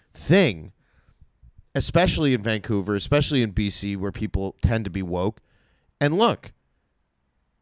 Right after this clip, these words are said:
you have unvaccinated Narcan zombies wandering around the city,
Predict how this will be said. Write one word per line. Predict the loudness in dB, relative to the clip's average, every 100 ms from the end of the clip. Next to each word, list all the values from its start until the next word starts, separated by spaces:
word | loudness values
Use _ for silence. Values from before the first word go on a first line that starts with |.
| _ _ _ _ _
you | 0
have | 0 0 -8 -16 _ _ _ 0
unvaccinated | 0 2 4 4 2 2 2 4 0 -2 -14 _ _ _ _ _ _ _ _ _ _ -10
Narcan | 0 4 4 6 4 6 2 2 -4
zombies | 0 4 4 4 0 -4 -6 -10 -10
wandering | -2 0 2 0 0
around | 0 0 0
the | -4
city, | 0 0 0 -4